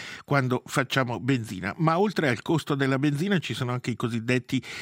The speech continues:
costi vivi, o-, ovvero quelli legati proprio alle armi usate in questa guerra. E se dal punto di vista della potenza di fuoco c'è un'evidente disparità tra Stati Uniti ed Israele da una parte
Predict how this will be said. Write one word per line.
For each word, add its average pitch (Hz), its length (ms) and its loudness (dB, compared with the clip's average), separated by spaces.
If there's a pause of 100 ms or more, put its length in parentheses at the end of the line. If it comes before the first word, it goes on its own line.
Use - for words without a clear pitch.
(140)
costi 143 380 2
vivi, 139 360 2 (360)
o-, 131 320 2
ovvero 160 520 2
quelli 123 380 2
legati 123 460 2
proprio 139 540 2
alle 110 320 0
armi 120 460 -2
usate 110 440 0
in 101 400 -4
questa 110 320 -2
guerra. 104 440 -2 (240)
E 151 120 0
se 214 100 2
dal 196 160 6
punto 190 300 2
di 156 160 2
vista 151 420 2
della 127 380 4
potenza 151 600 2
di 135 140 0
fuoco 160 300 -2
c'è 117 240 -2
un'evidente 110 800 0
disparità 113 640 0
tra 101 160 -8
Stati - 380 -8
Uniti 113 500 -2
ed 95 140 -12
Israele 107 640 0
da 110 120 0
una 117 200 0
parte 123 420 2